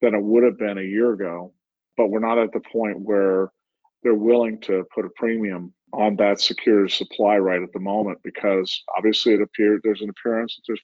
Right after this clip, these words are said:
plenty of material out there based on the lack of movement in the spot market. So everybody, nobody wants to be second guessed on either side of the table. So, you know, there's always a concern about leaving money on the table as well. So it's gonna take a little bit more time,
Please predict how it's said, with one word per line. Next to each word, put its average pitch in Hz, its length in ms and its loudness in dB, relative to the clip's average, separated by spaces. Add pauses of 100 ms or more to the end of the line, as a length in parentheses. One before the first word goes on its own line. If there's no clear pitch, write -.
plenty 127 200 2
of 117 80 0
material 123 460 0
out 87 200 -10
there 87 260 -4
based 95 320 -2
on 90 240 -6 (540)
the 113 80 -8
lack 113 320 4
of 110 80 -2
movement 107 320 0
in 101 80 -12
the 98 60 -10
spot - 320 -4
market. 92 360 -10
So 92 400 -2 (240)
everybody, 123 300 4
nobody 131 300 4
wants 139 260 -2
to 135 80 -6
be 123 60 -6
second 123 360 -6
guessed 117 400 -6 (140)
on 107 180 -8
either 113 200 0
side 107 240 0
of 101 80 0
the 98 160 -6
table. 87 340 -2
So, - 140 -12
you 104 60 -4
know, 92 60 -4
there's 98 180 -2
always 117 240 4
a - 40 -16
concern 113 340 -4
about 98 180 -4
leaving 95 260 -6
money 95 240 -6
on 90 100 -4
the 87 100 -16 (100)
table 87 280 -2
as 82 160 -12
well. 90 320 4 (300)
So 101 400 2
it's - 180 -6
gonna 131 200 4
take 123 200 0
a 117 40 0
little 113 120 2
bit 113 160 2
more 107 180 -4
time, 107 480 -4